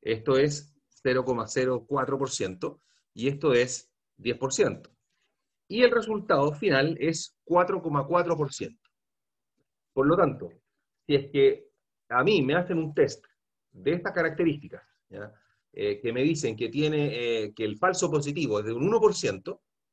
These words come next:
¿ya?, significa que si a mí me aparece justamente un falso positivo, o sea, yo no sé si me aparece un falso positivo o no, ¿ya? Si a mí me aparece que el test es positivo, ¿ya?, yo no sé si es que tengo coronavirus o no, ¿ya?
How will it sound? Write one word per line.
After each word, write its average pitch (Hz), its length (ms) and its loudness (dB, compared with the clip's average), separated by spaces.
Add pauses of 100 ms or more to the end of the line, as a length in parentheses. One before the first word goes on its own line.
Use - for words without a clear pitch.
(120)
¿ya?, 123 220 -14 (540)
significa 147 400 0
que 139 140 -2
si 139 140 -2
a 135 60 2
mí 170 160 0
me 120 160 -2
aparece 165 460 0
justamente 185 720 -2
un 131 240 -6
falso 185 340 0
positivo, 147 580 -6 (340)
o - 100 -10
sea, 117 220 0 (160)
yo 147 100 0
no 170 120 2
sé 226 100 0
si 240 100 -4
me 196 80 0
aparece 151 300 0
un 147 80 -4
falso 147 200 -4
positivo 127 360 -8
o 135 60 0
no, - 260 -2 (540)
¿ya? 131 300 -6 (220)
Si - 160 -4
a 131 80 4
mí 220 140 2
me 202 80 2
aparece 160 340 2
que 127 60 -2
el 110 120 -6
test 147 220 0
es 117 100 -6
positivo, 196 680 -4 (420)
¿ya?, 143 240 -14 (560)
yo 180 220 0
no 185 140 0
sé 294 220 0
si 202 100 0
es 165 40 0
que 160 120 -2
tengo 165 200 -2
coronavirus 147 540 2
o 139 40 0
no, 101 220 -6 (680)
¿ya? 117 200 -8